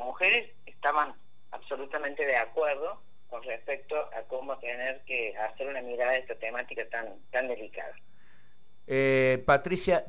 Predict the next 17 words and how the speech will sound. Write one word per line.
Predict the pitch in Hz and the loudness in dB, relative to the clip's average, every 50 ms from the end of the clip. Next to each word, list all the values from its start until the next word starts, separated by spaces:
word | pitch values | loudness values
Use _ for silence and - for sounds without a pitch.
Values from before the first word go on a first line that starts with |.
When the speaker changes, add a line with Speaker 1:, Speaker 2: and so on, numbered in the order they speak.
| - - | -4 -2
Speaker 2:
¿te | - 170 | -2 0
puedo | - - 240 - 226 - | 2 2 2 2 2 6
cambiar, | - 123 110 107 113 123 135 135 127 | 6 6 6 6 6 8 8 10 10
eh, | 120 110 104 98 92 87 85 78 - - - - | 10 8 8 8 6 4 2 -2 -4 -8 -6 -2
eh, | 95 95 90 87 85 82 80 78 - - - | 0 0 0 0 0 -2 -4 -6 -8 -10 -6
cómo | - - 156 175 165 | -6 -6 -4 -4 -6
sabía | - - 113 110 117 127 | -4 -4 -4 -2 -2 -2
decir | 123 117 104 95 - 110 113 113 | 0 0 -2 -2 -4 -4 -2 -2
un, | 110 101 92 87 | -2 -4 -4 -8
un, | 71 - 90 92 - - 98 98 | -10 -10 -10 -10 -10 -10 -10 -10
un | - 104 90 | -10 -10 -8
prestigioso | - 98 92 - - 90 - 110 98 - - | -8 -8 -8 -8 -10 -10 -10 -10 -8 -8 -8
periodista | - 92 82 85 90 98 101 - - | -8 -6 -6 -6 -6 -6 -6 -6 -10
hace | - - | -10 -8
muchos | 85 85 - - - 95 - - | -2 -2 -2 -2 -2 -4 -4 -2
años, | 104 104 107 113 117 120 117 117 - - - | -2 -2 -2 -4 -4 -4 -4 -6 -6 -6 -4
el, | 110 98 98 95 | -4 -4 -2 -2